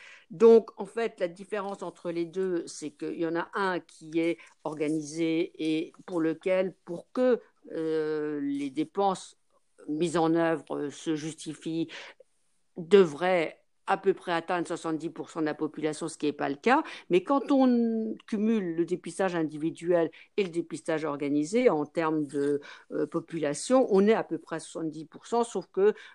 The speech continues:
euh, malheureusement, le dépistage individuel, il n'est pas évalué puisque c'est, euh, un petit peu ce qu'on appelait sauvage autrefois et qu'à partir du moment où le dépistage organisé existe, il vaudrait mieux que tout le monde rentre dans le dépistage organisé parce que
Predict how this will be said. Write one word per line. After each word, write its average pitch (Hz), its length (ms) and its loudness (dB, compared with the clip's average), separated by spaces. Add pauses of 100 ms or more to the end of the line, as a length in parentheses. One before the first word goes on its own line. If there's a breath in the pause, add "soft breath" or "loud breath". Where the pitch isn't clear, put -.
(160 loud breath)
euh, - 160 -8
malheureusement, 165 680 0
le 190 140 0
dépistage 165 640 -6 (100)
individuel, 165 920 0 (300 loud breath)
il 165 140 -4
n'est 165 80 4
pas 208 280 0
évalué 160 460 -2
puisque - 400 -6
c'est, 180 460 -2
euh, 147 640 -4 (260 soft breath)
un - 60 -8
petit - 180 -12
peu 185 220 -2
ce - 80 -14
qu'on 147 160 -4
appelait 156 260 -2
sauvage 156 460 -2
autrefois 170 560 -4 (280 loud breath)
et 151 140 -4
qu'à 160 480 0
partir 151 300 -4
du 160 40 2
moment 170 300 2
où 170 60 2
le 151 80 -2
dépistage 160 580 -4
organisé 147 480 -2
existe, 156 520 -4
il - 140 -16 (240)
vaudrait 170 340 2
mieux 196 280 4
que 185 140 0
tout - 180 -6
le 156 60 -2
monde 190 220 2
rentre 190 360 -4
dans 156 140 -4
le 147 80 -2
dépistage 160 640 -6
organisé 156 580 -4
parce - 320 -14
que 190 220 0